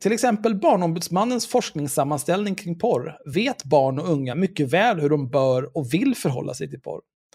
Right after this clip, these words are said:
I samma rapport får Porrfri Barndom kritik för sina metoder, då dessa saknar stöd i forskningen.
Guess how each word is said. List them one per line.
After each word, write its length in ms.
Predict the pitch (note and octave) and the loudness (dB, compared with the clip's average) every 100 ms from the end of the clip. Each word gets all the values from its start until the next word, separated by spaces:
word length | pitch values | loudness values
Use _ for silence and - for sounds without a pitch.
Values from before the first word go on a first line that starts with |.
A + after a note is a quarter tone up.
| - - - _ | -20 -20 -20 _
I 80 | D#3+ | 0
samma 400 | - F3+ C#3+ B3+ | 4 4 6 4
rapport 500 | - D3+ D3 - - | 4 2 0 -4 -8
får 160 | - E3 | -4 2
Porrfri 380 | A#3 D#3+ E3+ | 4 4 4
Barndom 400 | D3+ F3+ C#3 C#3 | 4 4 4 0
kritik 600 | C3 D3+ D#3 - B3+ - | -2 -4 -2 -4 -4 -8
för 120 | - D#3 | -6 -4
sina 220 | D#3+ C3+ | -2 -4
metoder, 580 | C#3 - B3 F#3 B2+ - - | -2 0 0 0 -6 -8 -8
då 120 | D#3+ | -6
dessa 360 | D#3 E3 - | -2 -2 -2
saknar 400 | B2+ F3+ C#3 C3+ | -4 -4 -4 -6
stöd 420 | B2+ - D3+ F3 B2+ | -8 -4 -2 -2 -6
i 40 | |
forskningen. 540 | - C#3 - E3+ D#3 | -8 -10 -10 -10 -10